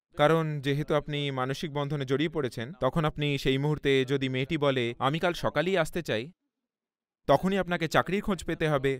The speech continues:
আপনার ইঞ্জিনিয়ারিং পড়াও শেষ হয়নি, তাই আপনি একটি অটো চালকে পরিণত হবেন। সত্যি, এই সমস্ত জিনিস হতে পারে। ভালোবাসা আপনার সাথে এসবই করতে পারে।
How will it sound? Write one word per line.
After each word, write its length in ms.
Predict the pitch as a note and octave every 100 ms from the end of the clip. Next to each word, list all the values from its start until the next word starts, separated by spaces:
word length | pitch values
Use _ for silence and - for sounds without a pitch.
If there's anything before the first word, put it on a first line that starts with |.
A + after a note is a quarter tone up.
| -
আপনার 300 | C3 E3 E3+
ইঞ্জিনিয়ারিং 540 | C#3 C#3+ D3+ F3 F3+ D#3
পড়াও 260 | A#2+ D#3
শেষ 240 | G3 C3 F3
হয়নি, 220 | D3+ D3
তাই 220 | C#3 C#3+
আপনি 180 | C#3+ E3
একটি 140 | D#3+
অটো 220 | B2+ A#2
চালকে 320 | D3+ F3+ F3 -
পরিণত 400 | D3+ D3 C#3+ C#3+
হবেন। 280 | B2 B2 A#2+ - - - - - - - B3 - - - - - -
সত্যি, 440 | - F3+ C#4 G3+ D3
এই 80 |
সমস্ত 320 | E3 A3 A3+ A#3+
জিনিস 320 | A3+ A#3 F3+
হতে 180 | F3 C#4
পারে। 280 | E3 F2+ G2 - _ _ _ _ _ _ _ _ _ _ _ -
ভালোবাসা 500 | G#2+ A2+ C3+ E3+ G#2
আপনার 200 | F3+ F3+
সাথে 280 | G#3 F#3 F3
এসবই 320 | E3+ C#3+ F#3
করতে 240 | G#3+ -
পারে। 240 | C#3 F2+